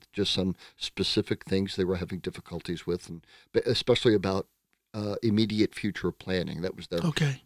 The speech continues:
Speaker 1: that was their stressor, so I
Speaker 2: Yeah.
Speaker 1: targeted that. Uh, neither one was, uh, really suffering from a mental health issue. They were just having a lot of stress in the
Speaker 2: Yeah.
Speaker 1: relationship.
Speaker 2: Yeah.
Speaker 1: And, uh, so worked with them for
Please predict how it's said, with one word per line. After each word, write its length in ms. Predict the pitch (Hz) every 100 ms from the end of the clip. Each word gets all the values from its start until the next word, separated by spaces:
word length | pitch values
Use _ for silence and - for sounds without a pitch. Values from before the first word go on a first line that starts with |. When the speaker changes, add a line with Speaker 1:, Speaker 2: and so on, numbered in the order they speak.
| 117
Speaker 1:
that 120 | 107
was 160 | 123 -
their 100 | 110
stressor, 520 | - 104 92 - 131
so 140 | - 92
I 20 |
Speaker 2:
Yeah. 80 | 78
Speaker 1:
targeted 500 | 90 95 90 95 90
that. 240 | 82 87 - - _ _ _
Uh, 380 | 92 92 95 90 73 - 110 98 - 117 110 90 90
neither 300 | 107 123 139
one 400 | 92 104 120 113
was, 400 | 95 92 - - _ _ _ _
uh, 260 | 110 101 95 - _ _
really 200 | - 92
suffering 420 | 87 - 92 98 92
from 220 | - 90
a 60 | 90
mental 320 | 92 - 85
health 260 | 95 95
issue. 240 | 87 - 95 - _ _
They 80 | 104
were 100 | 107
just 180 | 120 -
having 200 | 120 107
a 60 | 113
lot 120 | 123
of 100 | 98 _
stress 540 | - - 95 120 143
in 120 | 92 87
the 60 |
Speaker 2:
Yeah. 40 | 82
Speaker 1:
relationship. 600 | 85 117 214 160 143 - - - _ 180
Speaker 2:
Yeah. 220 | 156 143 -
Speaker 1:
And, 280 | 101 92 85 _ -
uh, 200 | 95 92
so 200 | - 107
worked 380 | 101 120 120
with 120 | 107 101
them 200 | 107 123
for 400 | - 101 101